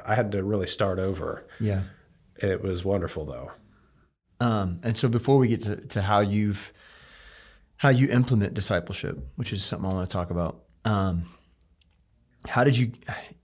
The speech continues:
Speaker 2: walk us through the, the following years before you and Mindy decided to go to the field and, and, and leave the States? What were the s-, the steps that preceded that? How,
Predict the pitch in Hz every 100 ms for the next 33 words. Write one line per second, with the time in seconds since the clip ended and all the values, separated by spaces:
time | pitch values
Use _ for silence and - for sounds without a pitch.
0 | - - 113 131 127 - 123 110 95 -
1 | 98 101 107 107 98 95 107 101 90 87
2 | - _ _ _ _ - 95 - 120 113
3 | 107 110 110 107 - - _ _ _ -
4 | 107 107 104 98 92 95 95 92 104 101
5 | 90 85 104 101 92 85 - _ 95 -
6 | 92 85 95 90 104 104 98 - - -
7 | - - 107 98 - - - _ _ _
8 | _ _ _ - - 110 113 123 107 101
9 | - - 107 - 107 - - 101 92 -
10 | 92 90 87 82 - 98 101